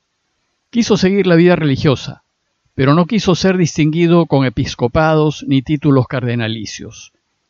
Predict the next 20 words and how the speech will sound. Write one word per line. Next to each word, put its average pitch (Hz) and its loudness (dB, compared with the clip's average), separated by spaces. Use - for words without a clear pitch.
y 131 -2
eligió 156 2
ingresar 180 0
a 139 -4
la 123 -2
recientemente 147 0
fundada 131 -2
Compañía 120 -2
de 104 -8
Jesús. - -18
Debido 135 0
a 143 4
su - -2
inteligencia 131 0
brillante, 160 -2
rápidamente 139 0
avanzó 123 -2
en 139 0
los 147 -2
estudios 156 -2